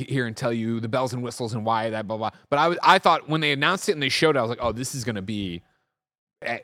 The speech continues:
on par with that." And granted, I think it's, what, twenty dollars cheaper? I should actually look into this, but I remember it being the Xbox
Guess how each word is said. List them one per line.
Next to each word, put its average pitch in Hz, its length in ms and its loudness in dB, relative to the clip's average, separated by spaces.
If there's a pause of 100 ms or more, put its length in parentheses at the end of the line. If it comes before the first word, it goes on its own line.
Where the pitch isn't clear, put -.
on 139 240 2
par 139 260 0
with 113 100 -4
that." 120 120 -2
And 190 100 -2
granted, 185 240 4
I 139 60 0
think 139 140 0
it's, 120 100 -6
what, 123 160 -2
twenty 127 220 -6
dollars 123 220 0
cheaper? 123 260 -2
I - 20 2
should 101 160 -4
actually 92 180 -8
look 87 120 -10
into 85 120 -10
this, 87 160 -8
but 98 140 -4
I - 20 0
remember 123 280 0
it 92 60 -2
being 92 200 -8
the 92 80 -4
Xbox 87 560 -6